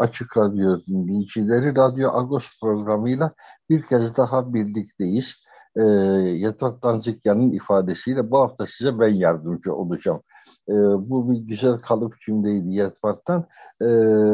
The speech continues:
bu hafta da ben Pakradeş Türkan, ı, program boyunca birlikte olacağız ve, ı, muhtelif konulara değineceğiz. Bu konularda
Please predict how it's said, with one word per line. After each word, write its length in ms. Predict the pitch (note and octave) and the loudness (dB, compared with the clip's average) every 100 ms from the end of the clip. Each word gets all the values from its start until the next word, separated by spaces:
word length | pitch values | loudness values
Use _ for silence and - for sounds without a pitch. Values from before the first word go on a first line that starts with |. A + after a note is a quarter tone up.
| G#2 | 2
bu 100 | D3+ | 2
hafta 360 | C3 A#2 - A2 | 0 0 -4 -2
da 220 | C#3 C#3+ _ _ C3 | -2 -4 _ _ 2
ben 200 | B2 A2+ | 2 0
Pakradeş 680 | - A2 - G#2 G2 - | -4 -4 -4 -4 -4 -8
Türkan, 500 | - F#2+ - B2+ B2+ - _ _ - | -10 -4 4 4 4 -8 _ _ 2
ı, 240 | G#2+ G2+ - | 4 4 4
program 520 | C3+ B2 B2 A#2 G#2+ | 6 6 6 4 4
boyunca 460 | G#2 G2 G#2 F#2 G#2+ | 4 2 0 0 0
birlikte 440 | C3+ B2+ - B2+ | -2 -4 -4 -4
olacağız 680 | A2 A2+ A2+ A2+ A2 A2 - | -2 -2 -2 2 2 2 2
ve, 160 | G#2+ - _ _ _ _ G2+ | 0 0 _ _ _ _ -2
ı, 40 | G#2+ G#2 G2+ | 2 2 0
muhtelif 600 | C3+ - - C#3 C#3+ - _ _ _ _ _ _ _ _ _ _ _ - - | -4 -4 -2 -2 -2 -6 _ _ _ _ _ _ _ _ _ _ _ -20 -4
konulara 640 | B2 A#2+ A2+ A2+ A#2+ G#2 G2 | -2 0 0 0 2 0 0
değineceğiz. 680 | F#2 F#2+ F#2 G2+ A#2 A#2 | 2 2 0 0 -2 -4
Bu 60 | B2 | -8
konularda 720 | - A2 A2+ A#2 A2+ B2+ | -4 -2 0 -2 0 -2